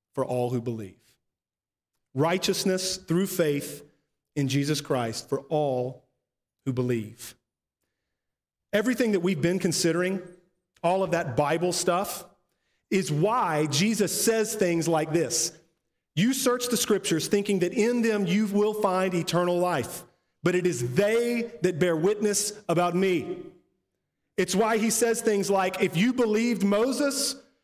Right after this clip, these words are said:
you would believe me, because he wrote of me." It's why he says on the road to Emmaus, "O foolish ones,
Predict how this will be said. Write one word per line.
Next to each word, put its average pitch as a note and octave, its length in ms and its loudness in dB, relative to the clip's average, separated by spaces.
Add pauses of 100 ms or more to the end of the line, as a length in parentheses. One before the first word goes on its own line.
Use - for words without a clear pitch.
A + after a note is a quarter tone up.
you A#3 180 2
would B3 180 0
believe A#3 480 2
me, A3 540 0 (200)
because F#3+ 280 0
he B3 240 2
wrote G#3 720 0 (120)
of E3+ 180 0
me." F#3+ 560 0 (1700)
It's F3 180 0
why G3+ 640 0
he G3 100 2
says A3 380 2
on F#3 80 2
the F3+ 100 2
road G3+ 240 2
to G3+ 140 0
Emmaus, F#3+ 500 0
"O G#3 180 2
foolish A#3 540 0
ones, C#3+ 600 -2